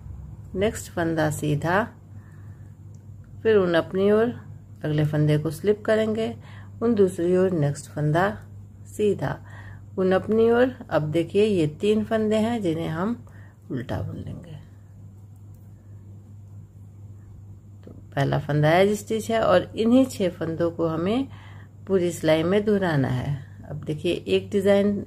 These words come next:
छह फंदों का एक डिजाइन यहाँ बन गया है, यानी अब यहाँ से, उम, फिर से डिजाइन शुरू हो जाएगा। तो उन दूसरी ओर करेंगे, एक फंदा सीधा, नेक्स्ट फंदा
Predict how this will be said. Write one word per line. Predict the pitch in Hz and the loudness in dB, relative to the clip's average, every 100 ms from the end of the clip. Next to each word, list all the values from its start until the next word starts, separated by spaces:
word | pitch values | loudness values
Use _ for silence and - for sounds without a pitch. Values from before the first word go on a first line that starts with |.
| - | -8
छह | - 185 | -4 -2
फंदों | 190 185 180 | 0 0 0
का | 180 | 2
एक | 170 180 185 | 2 2 2
डिजाइन | 185 185 175 | 2 2 0
यहाँ | 170 156 156 | 0 -2 0
बन | 196 220 | 0 2
गया | 220 220 | 2 2
है, | 226 - - - - - 202 | 0 -6 -14 -16 -16 -8 0
यानी | 196 226 | 2 2
अब | - 190 175 | 2 0 4
यहाँ | 165 151 160 | 2 4 2
से, | 165 214 | 2 0
उम, | 190 - - 175 165 - - - - | 0 -8 -10 -8 -6 -8 -8 -10 -4
फिर | 175 | -2
से | - 196 | 2 4
डिजाइन | 190 180 196 233 | 4 4 4 2
शुरू | - 165 143 | -2 0 0
हो | 139 | 0
जाएगा। | 139 - 143 151 - - - - - - | -2 -4 -6 -8 -10 -16 -18 -20 -18 -8
तो | 156 | -6
उन | 160 165 165 | -2 0 2
दूसरी | 170 196 214 | 0 2 4
ओर | 220 | 6
करेंगे, | 208 214 214 220 233 233 214 - - - - | 6 4 6 4 2 2 -2 -10 -20 -16 -8
एक | 151 - | -8 -8
फंदा | - 151 151 151 | -6 0 0 0
सीधा, | 151 180 190 220 226 240 - - - - - - - - - - - - - - | 0 -2 0 2 2 0 -8 -18 -20 -20 -20 -20 -20 -20 -20 -20 -20 -20 -14 -8
नेक्स्ट | 151 147 | -6 -8
फंदा | - 156 160 175 220 240 | -8 -6 0 2 2 0